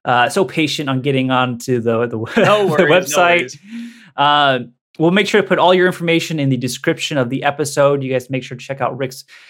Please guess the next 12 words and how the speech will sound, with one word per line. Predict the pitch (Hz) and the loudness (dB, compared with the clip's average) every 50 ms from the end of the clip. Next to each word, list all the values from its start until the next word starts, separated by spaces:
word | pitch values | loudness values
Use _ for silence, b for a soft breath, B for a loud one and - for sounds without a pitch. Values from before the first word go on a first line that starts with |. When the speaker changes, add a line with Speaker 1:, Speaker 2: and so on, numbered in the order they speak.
| B B B B - | B B B B -4
Speaker 1:
uh, | - 123 127 127 131 107 - - _ _ - | -2 0 0 0 -2 -4 -6 -12 _ _ -6
social | - - 147 131 - 151 | -2 -2 0 0 0 0
media | 185 226 226 220 214 202 196 196 | 0 2 2 4 4 4 4 6
and | 185 156 139 - | 4 4 2 2
all | - 185 196 190 | 2 2 4 4
of | 180 180 | 2 0
his, | 160 170 160 147 143 151 | -2 -6 -6 -6 -2 0
uh, | 151 143 139 135 131 | 2 4 4 2 2
videos. | 127 170 160 175 170 165 160 160 160 160 147 - - - _ | 0 -2 0 2 2 2 2 2 0 -2 -4 -8 -14 -18 _
'Cause, | _ - - 135 | _ -12 -6 -4
uh, | 127 127 131 127 - - _ _ _ _ - | -2 -2 -2 -2 -6 -10 _ _ _ _ -4
I'm | 135 143 202 240 285 262 233 - | -2 0 0 0 -2 -4 -4 -8